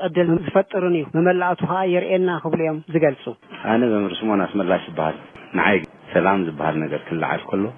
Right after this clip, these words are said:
Speaker 2: ዝረኣየኒ ነገር ኣሎ። ሽሕ ኪሎ ሜትር ብኣና ወገን ብማእታት ዘቁፀሩ ብነዋይ ወገን እውን ድሕር ኢኻ ብኢትዮጵያ ወገን ከምኡ ብማእታት ኣሽሓት ዝቁፀሩ ሰባት ኣብቲ ግንባራት ኣለዉ። እቲ ሕብረተሰብ ርክቡ ተቋሪፁ እዩ። ሕጂ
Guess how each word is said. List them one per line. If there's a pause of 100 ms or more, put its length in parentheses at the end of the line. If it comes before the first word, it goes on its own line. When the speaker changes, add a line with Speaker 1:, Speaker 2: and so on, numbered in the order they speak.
(280)
Speaker 2:
ዝረኣየኒ
ነገር
ኣሎ። (500)
ሽሕ
ኪሎ
ሜትር (380)
ብኣና
ወገን
ብማእታት (120)
ዘቁፀሩ (440)
ብነዋይ
ወገን
እውን
ድሕር
ኢኻ (100)
ብኢትዮጵያ
ወገን (420)
ከምኡ (640)
ብማእታት
ኣሽሓት
ዝቁፀሩ
ሰባት (380)
ኣብቲ
ግንባራት
ኣለዉ። (180)
እቲ
ሕብረተሰብ (440)
ርክቡ
ተቋሪፁ
እዩ። (280)
ሕጂ